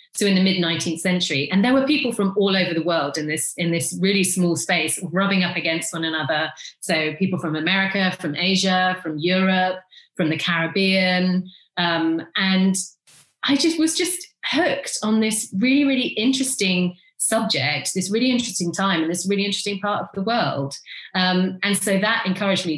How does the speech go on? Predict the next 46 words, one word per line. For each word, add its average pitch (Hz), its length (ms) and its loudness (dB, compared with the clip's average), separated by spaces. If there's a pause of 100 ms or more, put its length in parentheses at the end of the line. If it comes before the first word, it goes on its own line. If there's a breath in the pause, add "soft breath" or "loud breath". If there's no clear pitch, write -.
to 185 60 -4
do 170 160 2 (320)
more 202 280 4
research, 170 560 0
and 185 140 0
everything 233 520 2
that 180 160 0
I 185 40 2 (100)
discovered 165 460 -2
about 156 280 -2
the 160 120 -12
pearling 165 280 0
industry, 147 380 -4
I 156 140 -2
just 131 240 -4
got - 260 -2
sort 175 160 0
of - 100 -6 (180 loud breath)
deeper 214 340 2
and 202 180 2
deeper 202 400 0
into 180 240 0
this 180 200 -2
obsession. 151 840 -2 (400 loud breath)
And 180 280 2 (140)
I 185 120 4
thought, 175 260 0
"Wow, 151 300 0
okay, 165 240 -4
I 156 100 -2 (100)
need, 165 160 0 (180)
I 165 80 -2 (100)
need 160 180 0
to 175 80 -6
write 143 320 -2 (240)
a 170 160 -2
book 147 140 -4
about 143 320 -4
this." 143 240 -6 (320 loud breath)
But 226 140 2
also 330 200 2
at - 140 0
the 185 60 -4 (100)
time, 240 180 2
I 170 160 0
was 165 100 -2